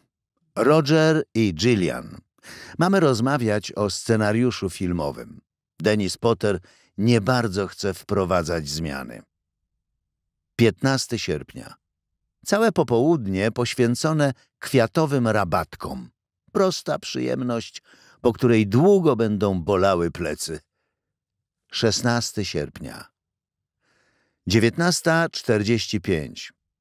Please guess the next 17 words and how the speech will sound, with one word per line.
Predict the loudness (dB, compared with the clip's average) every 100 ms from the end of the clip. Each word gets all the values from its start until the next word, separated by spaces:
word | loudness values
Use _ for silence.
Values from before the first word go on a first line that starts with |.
| _ _ -10
Gormenghast. | 0 4 4 4 0 -2 -2 -2 -4 -8 -10 -20 _ _ _ _ _ -2
Lyric | 2 4 4 0 -4
Theatre. | -6 -4 -4 -8 -14 -18 -20 _ _ _ _ _
Fantastyczne | -8 -2 -2 -2 -4 -4 -4 -4 -4 -4 -6 -6
rzeczy, | -6 -8 -10 -10 -16 -20 -20 -10
ale | -2 0 2
nic | 2 0
dziwnego, | 0 -4 -2 -2 0 2
że | 2
nie | 0 0
czytałem | 0 2 2 0
książki. | -2 -2 -2 -4 -10 -14 -16 _ _ _ 0
To | 2
dla | 2 2 0
fanów. | 0 -2 -2 -6 -12 -20 _ _ _ _ _ _ _ _ _ _ _ _
Siedemnasty | -2 2 4 4 4 2 -2 -4 -6
sierpnia. | -6 -8 -12 -16 -16